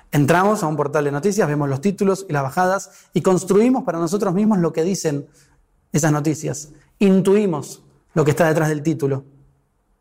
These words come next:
Esto nos ofrece la ilusión de estar informados, pero no nos da verdadera información.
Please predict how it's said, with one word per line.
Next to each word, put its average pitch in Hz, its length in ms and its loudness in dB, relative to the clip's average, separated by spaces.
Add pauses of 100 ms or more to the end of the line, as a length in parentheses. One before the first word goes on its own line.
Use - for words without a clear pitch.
(800)
Esto 180 220 4
nos 165 100 4
ofrece 165 300 2
la 180 440 -2
ilusión 151 680 0
de 135 60 0
estar 139 160 2
informados, 131 480 -2
pero 147 140 -2
no 175 80 0
nos 196 140 0
da 185 500 -4
verdadera 143 460 0
información. 131 640 -6